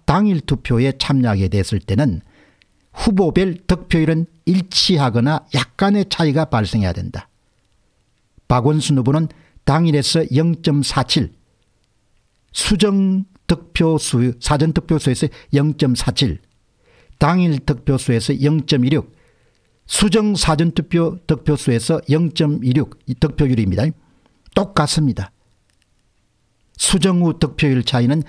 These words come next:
영에 아주 가까우며 일을 넘지 않는다. 이것이 바로 우리에게 뭘 이야기하는 거 아니가, 두 가지를 이야기합니다. 바로 선관위 자료는 심하게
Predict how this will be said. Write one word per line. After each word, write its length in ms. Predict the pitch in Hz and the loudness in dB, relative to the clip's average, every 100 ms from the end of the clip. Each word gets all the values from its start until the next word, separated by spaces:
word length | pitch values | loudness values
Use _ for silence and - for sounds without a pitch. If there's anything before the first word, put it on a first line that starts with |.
| - - 135 | -10 -4 0
영에 280 | 175 180 | 2 0
아주 400 | 175 113 156 180 175 | 0 -2 0 0 0
가까우며 600 | 127 117 123 107 123 147 | -2 -2 -2 0 0 -2
일을 320 | 160 170 170 143 | -2 0 0 0
넘지 300 | 113 - 127 | 0 -2 -2
않는다. 500 | 92 101 101 92 - _ _ _ - | -2 -4 -4 -8 -12 _ _ _ -2
이것이 340 | 135 156 156 | 0 0 0
바로 520 | 131 123 156 104 - _ _ _ _ _ _ _ _ | 0 0 0 -2 -6 _ _ _ _ _ _ _ _
우리에게 360 | - 120 131 120 | -2 0 2 0
뭘 360 | 113 117 139 139 | 0 2 2 2
이야기하는 480 | 117 113 107 104 104 | 0 0 0 0 0
거 80 | |
아니가, 240 | 101 101 104 | -2 -4 -6
두 240 | - 123 | -4 -2
가지를 340 | 131 151 160 135 | 0 0 0 0
이야기합니다. 680 | 113 107 104 95 95 101 - _ _ _ _ _ _ _ _ - | 0 -2 -2 -4 -4 -6 -8 _ _ _ _ _ _ _ _ -4
바로 360 | 107 110 135 - _ _ | -2 0 -2 -4 _ _
선관위 760 | - - 147 143 160 180 180 147 | -6 -2 0 2 2 2 0 0
자료는 480 | 127 127 170 95 - _ _ _ _ _ _ _ _ _ _ _ _ _ | 0 2 0 -2 -6 _ _ _ _ _ _ _ _ _ _ _ _ _
심하게 800 | - - - 147 165 165 196 - | -6 -2 0 2 0 0 -2 -4